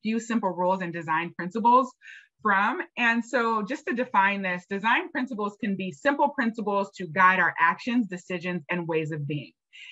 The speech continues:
It can be really easy to go like, <laughs> just make everything very difficult and complex,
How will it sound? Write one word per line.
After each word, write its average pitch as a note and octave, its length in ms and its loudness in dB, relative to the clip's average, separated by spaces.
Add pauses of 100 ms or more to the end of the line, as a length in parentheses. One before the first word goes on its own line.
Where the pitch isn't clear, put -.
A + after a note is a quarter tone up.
(140)
It G#3 80 2
can C4 120 6
be C4 120 6
really A#3+ 300 6
easy A#3 300 2
to A3+ 120 6
go G3+ 180 4
like, G3 280 4 (1160)
<laughs> G3 240 -8
just A3+ 200 0
make A#3+ 240 4
everything A3 480 0
very F#3+ 320 0
difficult G3+ 680 -2
and D#3 240 -4
complex, G3 960 0